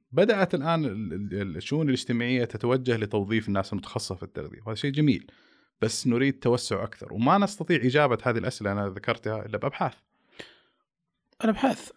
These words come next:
Speaker 2: يا، أوكي. لا، لأن أشوف، أحس الموضوع معقد شوي. عندك، عندك طعام، عندك، آه، ب-، يعني سلوك، آه، مستهلكين، عندك شركات عندها جشع وت-، تبغى تحصل على أرباح عالية في وقت سريع، يعني.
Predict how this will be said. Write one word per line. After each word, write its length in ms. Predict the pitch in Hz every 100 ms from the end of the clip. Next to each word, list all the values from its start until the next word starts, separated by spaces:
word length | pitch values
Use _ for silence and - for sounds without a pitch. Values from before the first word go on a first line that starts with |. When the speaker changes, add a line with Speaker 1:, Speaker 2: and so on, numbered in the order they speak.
| -
Speaker 2:
يا، 200 | 226 185 - _ -
أوكي. 220 | - 185 - _ -
لا، 140 | 220 214
لأن 200 | 254 262
أشوف، 280 | 254 277
أحس 280 | 269 277 -
الموضوع 640 | 185 190 208 214 202 208 262
معقد 420 | 196 262 - 160
شوي. 260 | - 156 - -
عندك، 260 | 208 208
عندك 240 | 208 208 196
طعام، 440 | 180 165 180 185 - - - -
عندك، 400 | 196 180 170 -
آه، 260 | 175 170 190 -
ب-، 380 | 160 156 151 170 - _ 202
يعني 560 | 175 170 170 165 185 -
سلوك، 460 | - 190 208 190 - - _ _ _ -
آه، 160 | 214 185 - - 214
مستهلكين، 720 | 170 - 160 175 - 180 180
عندك 340 | 175 170 175 - - -
شركات 600 | - 175 - 185 180 - - _ _ -
عندها 220 | 185 185
جشع 400 | 170 170 - 170
وت-، 160 | 156 190
تبغى 460 | - 175 180 160
تحصل 320 | 165 170 - 175
على 120 | 170
أرباح 420 | 160 165 - 175
عالية 260 | 175 180 160
في 140 | 175
وقت 180 | - -
سريع، 460 | - 185 175 170
يعني. 320 | 180 180 180